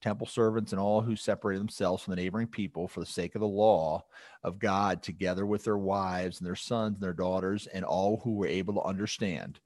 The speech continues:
All these now join their fellow Israelites, the nobles, and bind themselves with a curse and an oath to follow the law of God, given through Moses,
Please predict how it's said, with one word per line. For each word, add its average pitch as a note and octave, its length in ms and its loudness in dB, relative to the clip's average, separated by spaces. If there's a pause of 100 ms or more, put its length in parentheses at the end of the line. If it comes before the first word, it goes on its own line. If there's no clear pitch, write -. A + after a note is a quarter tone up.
(420)
All G#2 240 6
these A2 320 2
now F#2+ 200 2
join G2+ 520 2
their F2 100 0
fellow G#2 400 2
Israelites, F#2 720 0
the F#2 80 -2
nobles, F2+ 560 2
and E2+ 240 -4
bind G#2 420 2
themselves A2 680 2
with G2 100 0
a E2+ 60 -4
curse - 640 2 (540)
and G#2 100 2
an G2 100 0 (100)
oath G2+ 500 2 (320)
to G2 80 0
follow G#2+ 460 6
the A#2+ 100 6
law A2 260 8
of A#2+ 80 2
God, F2+ 540 4 (540)
given A#2 340 4
through B2+ 400 2
Moses, G#2 840 4